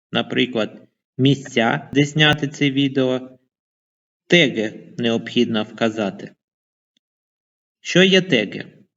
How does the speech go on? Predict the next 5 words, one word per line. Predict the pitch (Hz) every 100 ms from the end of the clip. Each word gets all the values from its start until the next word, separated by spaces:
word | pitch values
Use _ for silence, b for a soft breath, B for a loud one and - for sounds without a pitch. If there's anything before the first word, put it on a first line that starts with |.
| _ -
Теги | 143 131 131 151 - -
й-, | 131 - _ _ _ -
це | 147 131 - - - _ _ _ _ _ _ _ _ _ _ _ _ _ _ _ _ _ _ _ _ -
короткий | 151 160 165 139 - - - _ _ _ _ _ _ _ _ _ _ _ _ 156 127 -
опис | 131 123 - 156 160